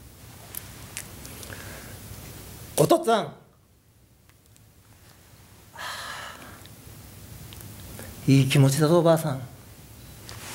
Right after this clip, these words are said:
今度は私の番ですからね。私は二百円出しますからね。「おっかさん」って言ってください。そしたら私が「なんだい」って返事をしますから。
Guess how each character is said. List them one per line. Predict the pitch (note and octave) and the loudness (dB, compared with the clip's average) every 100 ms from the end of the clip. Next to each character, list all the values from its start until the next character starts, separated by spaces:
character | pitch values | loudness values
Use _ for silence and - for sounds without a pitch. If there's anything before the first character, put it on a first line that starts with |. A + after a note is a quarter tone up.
| - - - | -10 -8 4
今 | G3+ | 4
度 | D#3+ | 6
は | |
私 | C3 C3+ | 2 0
の | E3 | 0
番 | B2+ A#2+ | -2 -2
で | G#2 | -4
す | - | -8
か | G2+ | -10
ら | |
ね。 | A#2+ D#3 - - - - - - - - | -4 -4 -4 -14 -18 -18 -18 -14 -14 -6
私 | - D3+ D3 | -2 0 0
は | |
二 | D3+ A#3+ | 2 4
百 | C4+ C#4 | 4 4
円 | G#3 | 2
出 | A#2+ A2 | 2 -6
し | |
ま | A#2 | -10
す | - | -12
か | G#2 | -14
ら | A2+ | -10
ね。 | E3+ - - - - - - - - - - | -10 -12 -18 -20 -20 -20 -20 -20 -20 -20 -2
「お | F#3+ | 0
っ | G3 - | 0 -2
か | C4 | 0
さ | B3+ C#4 | 4 4
ん」 | |
っ | |
て | C4+ | 2
言 | D#3+ | -4
っ | |
て | D3+ | -4
く | |
だ | B2 | -4
さ | A2+ | -4
い。 | - - - - - - - - - - - - - - | -6 -12 -20 -20 -20 -20 -20 -20 -20 -20 -20 -20 -20 -2
そ | D#3+ | 2
し | |
た | F3+ | 4
ら | D#3 | 4
私 | F3 | 4
が | F3+ | 2
「な | E3 A3 A3+ | 4 6 6
ん | G#3+ | 6
だ | A#3+ | 6
い」 | B3 | 4
っ | |
て | B3 | 2
返 | D#3 | 0
事 | C3+ | 0
を | B2 | -2
し | - | -4
ま | A2 | -8
す | |
か | - | -8
ら。 | A#2+ | -10